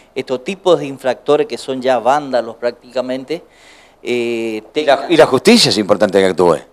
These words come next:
Speaker 1: Exactamente, a eso quería llegar, o sea, vamos a esperar que la, la, la policía actúe,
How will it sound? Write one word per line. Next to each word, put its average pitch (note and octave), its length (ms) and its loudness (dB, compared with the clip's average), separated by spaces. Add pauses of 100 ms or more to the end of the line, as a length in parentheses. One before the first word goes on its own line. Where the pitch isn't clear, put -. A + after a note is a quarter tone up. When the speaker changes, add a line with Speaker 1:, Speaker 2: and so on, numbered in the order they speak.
(280)
Speaker 1:
Exactamente, A#2+ 920 -2
a A2+ 160 0
eso D#3+ 180 -6
quería D3 240 0
llegar, E3+ 320 4
o B2 80 -6
sea, G#2+ 240 -4
vamos C3 400 -4
a B2 120 0
esperar C3+ 280 -2
que C#3+ 80 -10
la, C3 160 -2 (160)
la, A2+ 300 -4
la G2+ 160 -6
policía A2+ 520 -4
actúe, A#3 640 0